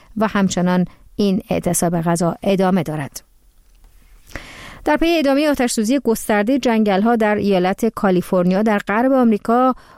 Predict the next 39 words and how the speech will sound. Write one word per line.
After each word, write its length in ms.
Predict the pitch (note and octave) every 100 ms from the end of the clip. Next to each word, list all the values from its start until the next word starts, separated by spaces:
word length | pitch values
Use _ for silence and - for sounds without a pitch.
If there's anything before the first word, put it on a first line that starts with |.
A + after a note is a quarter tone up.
| _
پلیس 360 | - F#3+ A3 -
این 160 | C#4 B3
ایالت 580 | G#3 F3 F3 G3 A3
روز 140 | G3+ F#3+
جمعه 280 | G3 F#3+ F#3
اعلام 220 | F#3 F#3+
کرد 240 | G#3 G3
که 100 | -
تاکنون 380 | F#3 E3+ F3+ F#3+
دست 300 | F3+ E3+ -
کم 280 | E3+ F3+ F#3
ده 320 | - F3+ F3+
تن 340 | - G#3 G3
جان 220 | G3 F3 E3
خود 240 | - E3
را 80 | F3
از 140 | E3+ E3
دست 380 | D#3+ E3 - -
دادند. 520 | - E3+ A#3+ G3+ E3 - - -
این 160 | G#3 G3
آتش‌سوزی 580 | F#3 F3+ - F3 G#3+ - - - -
به 60 |
عنوان 300 | G#3 G3 G3
بزرگترین 720 | G3+ F#3 F3 F3+ - F#3+ B3+
حریق 560 | A#3 G3+ F#3+ G#3 A3+ -
در 320 | F#3 F#3 G3
تاریخ 420 | G3 F#3+ E3+ E3+
کالیفرنیا 680 | F3+ F3 F3 F3 - E3+ D#3+
ثبت 300 | D#3 C#3 C#3
شد. 180 | - - - - - -
پلیس 240 | G#3+ F#3+
همچنین 360 | G3 F#3 F#3 F#3 F#3
هشدار 280 | - F#3+
داده 300 | F#3 F#3 G3 - - -
که 100 | -
به 200 | F#3+ G3
احتمال 400 | F3 - F#3+ F#3+
زیاد 300 | F#3 A3 A#3+ A#3 - - -
آمار 480 | G3+ G3 G3+ B3+